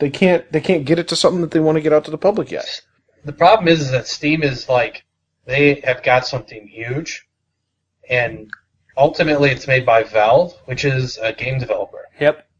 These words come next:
Speaker 1: Mm-hmm.
Speaker 2: So they don't know how to get this out on the market and not kill themselves.
Speaker 3: Right.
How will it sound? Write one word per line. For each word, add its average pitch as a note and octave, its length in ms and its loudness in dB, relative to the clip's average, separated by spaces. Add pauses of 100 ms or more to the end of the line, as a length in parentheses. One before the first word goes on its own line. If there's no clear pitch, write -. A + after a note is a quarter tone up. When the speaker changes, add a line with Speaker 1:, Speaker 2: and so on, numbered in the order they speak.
Speaker 1:
Mm-hmm. F#3 200 2
Speaker 2:
So A#2+ 640 4 (360)
they C3+ 160 2
don't F3+ 220 -2
know E3 340 8
how B2+ 240 4
to B2+ 160 -8
get B2 260 -2
this B2+ 200 -4
out B2+ 160 4
on A#2+ 80 0
the A2+ 60 -12
market B2 400 -2
and A#2 200 -6
not A#2 260 -4
kill A#2 200 -6
themselves. - 640 -18
Speaker 3:
Right. C#3+ 260 2